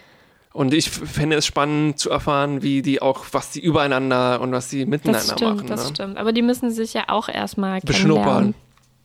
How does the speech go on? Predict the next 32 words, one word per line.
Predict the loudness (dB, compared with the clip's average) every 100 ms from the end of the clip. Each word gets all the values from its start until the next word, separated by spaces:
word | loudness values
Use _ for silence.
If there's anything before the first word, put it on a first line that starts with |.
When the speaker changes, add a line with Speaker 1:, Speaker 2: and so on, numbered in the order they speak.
| _ _ -14 0
Speaker 2:
Ja, | 4
was | 4 2
ich | 2
mir | 4 4
noch, | 4 0 -20
was | -12 -2 0
ich | 0 -4 -2
von | -2 -2
Star | -2 -2
Trek | -2 -4 0
mir | 0 2
wünsche, | 2 2 2
Speaker 1:
Ja. | 2 2 -2 -8 -20 -20 _ _ _ _ _ _ -16 -8
Speaker 2:
äh, | -2 0
ist | -2 0
eigentlich | 0 2
auch | 2
immer | 2 2
so | 4
ein | 4
Dilemma, | 4 2 2 2 2
ne, | 0 0
das | 0 -2
irgendwie | -4 -4 -4 -4
im | -4
Speaker 1:
Mhm. | 0
Speaker 2:
Zentrum | 0 0 -4 -2 -2 -4 -6
steht. | -10 -6 -4 0 2
Speaker 1:
Mhm, | 2 0 -4
mhm. | -2 -2 -4 _
Speaker 2:
Und | -2 0 0
wahrscheinlich, | -2 -2 -2 0 0 0 -4 -14